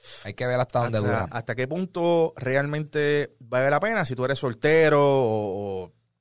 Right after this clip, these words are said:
Speaker 2: lo quieres comprar porque The Mandalorian, pues yo creo que está cool.
Speaker 1: Ujú.
Speaker 2: Para que no te lo pierdas, no te lo cuentes, son más
Speaker 1: Sí.
Speaker 2: que seis noventa y nueve, pero si realmente tú no eres súper fanático de Star Wars, yo te diría, ¿sabes qué? Espera diciembre,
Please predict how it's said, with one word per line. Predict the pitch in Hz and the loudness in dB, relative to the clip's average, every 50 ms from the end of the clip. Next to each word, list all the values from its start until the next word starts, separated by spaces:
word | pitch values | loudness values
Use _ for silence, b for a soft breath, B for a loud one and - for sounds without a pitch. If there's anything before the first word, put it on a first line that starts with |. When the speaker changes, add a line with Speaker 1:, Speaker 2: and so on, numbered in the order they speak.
| _ _ _ _ _ - | _ _ _ _ _ -14
Speaker 2:
lo | 113 117 | -14 -12
quieres | 107 120 117 131 - | -6 -4 -4 -2 0
comprar | - 143 131 123 135 135 139 143 139 | 0 0 0 2 2 4 4 4 2
porque | 135 135 131 113 123 131 | 0 -4 -6 -4 -2 -2
The | 127 127 | -2 0
Mandalorian, | 131 131 135 135 147 175 196 185 170 | -2 0 0 2 4 4 4 2 2
pues | 151 147 127 | 0 -2 -2
yo | 139 147 147 _ _ _ _ _ | -2 -4 -6 _ _ _ _ _
creo | - 147 139 147 | -2 -2 0 0
que | 156 | 0
está | 160 - - 165 | -2 0 -2 0
cool. | 165 175 185 180 175 175 - - | 2 4 4 4 2 0 -6 -10
Speaker 1:
Ujú. | 135 131 120 104 98 87 - _ _ _ _ | -8 -6 -6 -6 -8 -10 -16 _ _ _ _
Speaker 2:
Para | - 107 | -10 -8
que | 113 110 | -6 -4
no | 113 | -2
te | 127 | -2
lo | 131 135 | -2 0
pierdas, | 131 139 147 147 139 123 | 0 0 -2 -2 -2 -2
no | 117 | -2
te | 127 | -2
lo | 123 127 | -2 -2
cuentes, | 117 139 156 160 147 - 120 - | 0 -2 -2 -4 -4 -8 -10 -8
son | 123 120 | -8 -8
más | 113 113 | -6 -6
Speaker 1:
Sí. | 110 | -4
Speaker 2:
que | - 123 | -4 -4
seis | 120 - 127 | -4 -4 -4
noventa | 120 127 123 123 123 120 120 123 | -4 -4 -4 -4 -4 -4 -6 -4
y | |
nueve, | 135 160 170 160 147 | -4 -2 -2 -2 -2
pero | 131 - - | -4 -6 -8
si | 127 139 | -8 -6
realmente | 127 127 120 127 127 151 | -6 -6 -6 -6 -6 -6
tú | 147 151 151 | -6 -6 -6
no | 151 | -4
eres | 151 147 139 | -4 -4 -4
súper | - 156 143 143 | -6 -6 -6 -6
fanático | - 147 143 143 139 143 | -6 -6 -6 -6 -6 -4
de | 147 | -6
Star | 143 - - 160 156 | -6 -6 -4 -4 -2
Wars, | 151 139 123 117 117 - | -2 -2 -4 -6 -6 -10
yo | 98 113 | -10 -8
te | 113 127 | -6 -4
diría, | 123 123 120 110 | -2 -2 -2 -4
¿sabes | 110 143 170 175 | -4 -6 -8 -8
qué? | - - 170 196 | -10 -12 -10 -8
Espera | 127 120 - 135 - | -8 -8 -8 -8 -8
diciembre, | - 185 170 - 127 113 104 101 113 127 | -8 -10 -8 -8 -8 -8 -8 -8 -10 -12